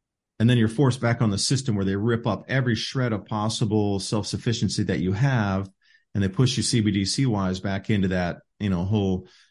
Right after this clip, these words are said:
tunnel of control. And, you know, then if you speak out against it, oh, your, your C B D Cs got cut off, 'cause you didn't just let them come in and completely take everything and you just sit in your house and have a cup of tea and watch them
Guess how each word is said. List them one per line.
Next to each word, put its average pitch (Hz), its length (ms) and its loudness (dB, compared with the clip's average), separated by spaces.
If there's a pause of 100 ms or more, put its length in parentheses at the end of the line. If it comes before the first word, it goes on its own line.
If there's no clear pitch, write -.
(200)
tunnel 117 420 4
of 92 460 -4
control. 98 760 0
And, 92 540 -2
you 92 80 -4
know, 90 140 -2
then 120 160 2
if 117 120 0
you 110 80 0
speak - 300 0
out 120 200 2
against 101 360 -2
it, 113 120 -2
oh, 104 80 -2
your, 101 240 0
your 92 260 -2
C 113 200 -2
B 104 80 2
D 98 100 0
Cs 110 260 0
got 95 220 -4
cut 107 160 -2
off, 95 280 -2 (560)
'cause 113 140 2
you 127 80 6
didn't 175 200 4
just 151 180 0
let 147 140 0
them 139 140 2
come 131 200 2
in 131 100 2
and 117 140 0
completely 131 420 -4
take 127 300 -2
everything 117 520 0
and 107 120 2
you 110 80 2
just 110 200 -2
sit 131 120 -2
in 95 40 -8
your 113 100 0
house 110 280 -2
and 113 60 -2
have 107 100 -2
a 107 60 -8
cup 113 220 -4
of 98 60 -8
tea 120 180 0
and 104 140 0
watch 110 280 -2
them 92 340 -2